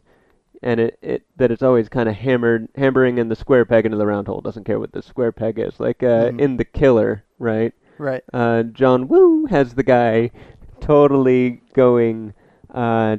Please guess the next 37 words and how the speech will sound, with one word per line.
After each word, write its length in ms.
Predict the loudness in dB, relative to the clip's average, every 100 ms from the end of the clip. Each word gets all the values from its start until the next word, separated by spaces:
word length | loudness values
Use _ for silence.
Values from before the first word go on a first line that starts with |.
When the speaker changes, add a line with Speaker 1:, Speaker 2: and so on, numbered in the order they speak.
| -6
Speaker 1:
to 500 | -6 -4 -4 -6 -10 _ _ _ _ _ _ _ -14
try 300 | -4 -2 0
and 200 | -2 -4
earn 340 | 0 2 2 0
this 220 | -2 -2
money 340 | 0 2 2
for 180 | 2 -2
one 320 | -2 0 2
last 280 | 2 0 0
return 420 | -4 0 0 0
back 260 | 0 0 0
to 80 | -4
the 100 | -6
game 480 | 0 2 2 -2 -8 -18 _
because 460 | -8 -4 0 2 0
he 220 | -6 -8 -6
accidentally 600 | -8 -8 -6 -4 -2 -4
blinded 440 | -2 -2 0 -2 0
a 60 |
lady 320 | 2 2 0 -4
and 80 |
he's 100 | -6
trying 200 | -4 -4
to 80 | -4
pay 160 | -4 -4
for 160 | -4
her 180 | -4 -2
eye 180 | 0 -2
surgery, 600 | -2 -6 -6 -10 -12 -14 _ _
which 120 | -2
Speaker 2:
Right. 80 | -2
Speaker 1:
seems 340 | 2 0 0
kind 240 | -2 2 4
of 60 |
outlandish, 760 | 4 4 4 2 2 0 -4 -12 _ _
John 260 | -2 -2 2
Woo. 320 | 4 4